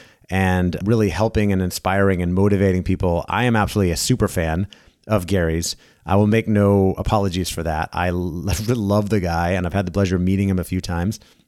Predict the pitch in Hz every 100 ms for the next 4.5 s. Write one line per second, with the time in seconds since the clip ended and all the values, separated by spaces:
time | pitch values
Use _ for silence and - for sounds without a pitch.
0 | - - 107 135 98 117 - 107 92 92
1 | 98 90 - 95 87 90 113 98 80 -
2 | - - - - - 90 92 92 - 92
3 | 85 92 98 90 87 82 78 90 82 90
4 | - 78 85 82